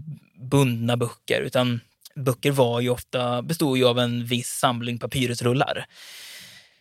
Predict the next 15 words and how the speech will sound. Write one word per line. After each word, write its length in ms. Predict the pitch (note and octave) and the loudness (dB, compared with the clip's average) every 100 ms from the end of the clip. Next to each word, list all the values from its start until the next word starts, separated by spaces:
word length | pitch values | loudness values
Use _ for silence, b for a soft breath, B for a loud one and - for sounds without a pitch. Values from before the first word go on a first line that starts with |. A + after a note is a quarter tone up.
| B _ _ B B B - - G1+ - - | B _ _ B B B -16 -16 -16 -14 -4
Och 60 | |
det, 220 | G3 F#3+ - | -2 -2 -4
sen 280 | - G3 | -2 2
så 60 | D3 | 4
vet 120 | D3+ | 4
man 60 | G#3 | 4
ju 40 | |
inte 100 | G3 | 4
heller 320 | F3 E3 D3+ | 6 8 8
riktigt 340 | D#3 D3+ C#3 - | 6 4 -2 2
hur 340 | D3 C#3 C3+ C3 - | 4 4 2 -2 -2
trovärdiga 760 | G3 F3 C3 B2 A#2+ A#2+ F3 F3 - | 0 0 2 2 2 4 4 2 -6
källorna 400 | - F#3 C#3 C3 | 4 6 6 6
var 180 | F3 F#3+ - | 4 2 2
om 340 | C#3 B2 | 2 2